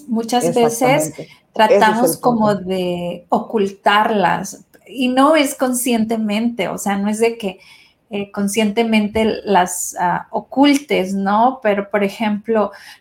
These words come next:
Speaker 1: yo puedo ser a lo mejor una persona muy triste y ¿qué es lo que hago? Ah, proyecto ante la gente todo lo contrario, ¿no? Porque, pues,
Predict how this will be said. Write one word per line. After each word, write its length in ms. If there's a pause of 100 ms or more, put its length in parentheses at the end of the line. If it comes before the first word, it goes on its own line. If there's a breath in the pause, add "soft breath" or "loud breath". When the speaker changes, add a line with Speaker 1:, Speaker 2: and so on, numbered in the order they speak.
Speaker 1:
yo 200
puedo 180
ser 160
a 60
lo 100
mejor 260
una 220
persona 400
muy 260 (120)
triste 640
y 280
¿qué 120
es 100
lo 160
que 100
hago? 440 (280 loud breath)
Ah, 480 (440)
proyecto 480
ante 180
la 140
gente 300
todo 280
lo 220
contrario, 560
¿no? 400
Porque, 380
pues, 200